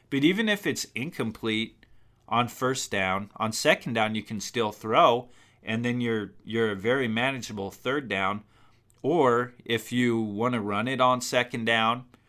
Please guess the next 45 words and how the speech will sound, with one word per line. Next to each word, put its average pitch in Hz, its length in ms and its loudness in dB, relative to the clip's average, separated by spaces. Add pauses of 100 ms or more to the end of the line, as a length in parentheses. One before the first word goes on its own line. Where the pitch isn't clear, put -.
(680)
you 113 140 -2
know, 117 160 2
you're 113 220 -2
still 131 720 0
kind 131 240 -4
of 127 80 -4
in 135 100 0
a 127 60 -2
manageable 123 760 -6
third 120 380 -6
down. 117 460 -6 (260)
And 123 160 -6
if 139 160 -8
you 127 60 -4
don't 151 280 0
get 147 180 6
it 175 140 0
and 131 120 -4
it's - 160 -4
fourth 160 320 2
and 127 120 -6
short, 202 520 2 (1300)
analytics, 135 680 -4
what 131 180 2
would 151 120 -2
Jeff 160 280 2
Monken 170 420 -2
do? 139 280 0 (320)
What 139 240 0
would 151 180 -2
Doug 151 300 6
Peterson 156 560 -2
do? 131 360 4 (760)
You 135 220 -6
go 147 260 8
for 110 300 -2
it. - 100 -12
You 165 120 -2
go 165 200 6
for 151 140 -4
that 120 180 4
son 127 220 -2
of 110 60 -4
a 110 40 -4
gun. 98 240 -4